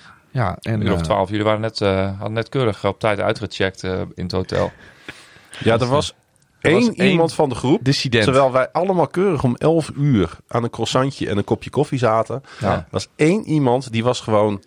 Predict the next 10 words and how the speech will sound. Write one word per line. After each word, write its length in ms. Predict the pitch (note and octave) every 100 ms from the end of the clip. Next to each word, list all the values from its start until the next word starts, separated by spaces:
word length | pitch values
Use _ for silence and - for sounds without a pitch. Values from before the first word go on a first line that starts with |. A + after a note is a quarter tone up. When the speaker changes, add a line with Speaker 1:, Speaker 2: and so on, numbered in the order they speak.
| -
Speaker 3:
niet 260 | G2 D3
wakker 260 | B2 B2+ G#2+
te 100 | -
krijgen. 420 | - G#2 - F2+
Speaker 2:
Nee, 120 | G2 G2
precies. 100 | G2 G#2+
Speaker 1:
Nou, 100 | G#2+
kijk, 240 | - A2+ -
als 160 | A#2+
je 320 | C#3 B2+ -